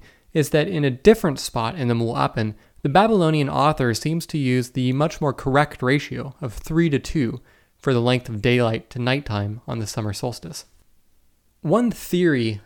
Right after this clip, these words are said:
of this discrepancy proposed by Otto Neugebauer was essentially that the measurements of weight used by the Babylonians were not uniform in time. After all, if you pour two pounds of water into a water clock,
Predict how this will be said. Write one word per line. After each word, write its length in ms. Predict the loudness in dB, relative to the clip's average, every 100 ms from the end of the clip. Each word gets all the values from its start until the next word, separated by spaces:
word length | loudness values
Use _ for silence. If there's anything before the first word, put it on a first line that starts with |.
| -6
of 140 | -4
this 180 | -2 -4
discrepancy 800 | -8 -6 -4 -4 -6 -10 -10 -10
proposed 560 | -8 -4 -2 0 -2
by 160 | -4 -2
Otto 300 | 0 2 2
Neugebauer 760 | 0 0 0 -4 -6 -6 -8 -12 -20 _ _ _ _ -2
was 120 | 0
essentially 480 | 2 0 0 0 0
that 220 | 0 -2
the 240 | -4 -4 -2
measurements 640 | 0 0 0 -2 -2 -4 -8
of 160 | -10
weight 400 | -4 -2 -2 -4 -4
used 380 | -2 -2 -4
by 120 | -4 -4
the 100 | -2
Babylonians 840 | 0 0 0 0 -2 -6 -8 -14 _
were 120 | -2 0
not 300 | 0 -4 -2
uniform 600 | 0 -2 -4 -4 -4 -6
in 160 | -8
time. 420 | -10 -14 -14 -14 -18 _ _ _ _ -20 -14 -2
After 300 | 0 0 -6
all, 180 | -8 -14 _ -20 -20 _
if 160 | 0 0
you 100 | 0
pour 480 | 4 4 4 2
two 240 | -4 0 0
pounds 320 | 0 0 -2
of 120 | -2
water 440 | 0 0 -2 -6 -10 -14 -4
into 360 | -2 0 -2
a 40 | 0
water 300 | 0 -2 -4
clock, 380 | -8 -8 -10